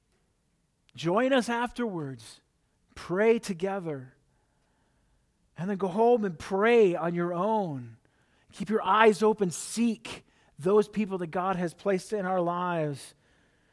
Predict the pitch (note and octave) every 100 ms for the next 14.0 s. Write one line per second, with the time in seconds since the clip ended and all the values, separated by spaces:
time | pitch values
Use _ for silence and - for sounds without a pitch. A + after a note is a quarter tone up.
0 | _ - F#3 A3 G#3+ - A3 G#3 F3+ G3
1 | - - - G#3 G3 F3 F#3 F#3 - E3
2 | D#3+ D#3+ D3 C3+ B2+ F3 A3+ _ _ _
3 | _ _ _ _ _ _ _ _ _ D3+
4 | G#3+ A3 G#3+ G3 F3+ F3 C3 - D#3+ D#3+
5 | E3 D3 C3+ - D3+ C#3+ C#3 B2+ - A2
6 | G2 G#2 G2 G2 _ _ _ _ _ _
7 | _ _ _ _ _ _ _ _ _ _
8 | _ - - F3+ F3 D3+ B2 G#2 G#2 A#2+
9 | C3+ _ _ _ _ _ - A3 G3+ F3
10 | C#3 C3+ C3 A#2 B2 - - _ _ _
11 | _ - D#3 C#3 - G#3 A#3+ A#3 D#3 -
12 | D#3+ F3 G3 - G3 F3+ F3 C3 D#3+ E3+
13 | F#3+ D#3 C3+ D3 A#2+ D3 E3+ F#3 F3+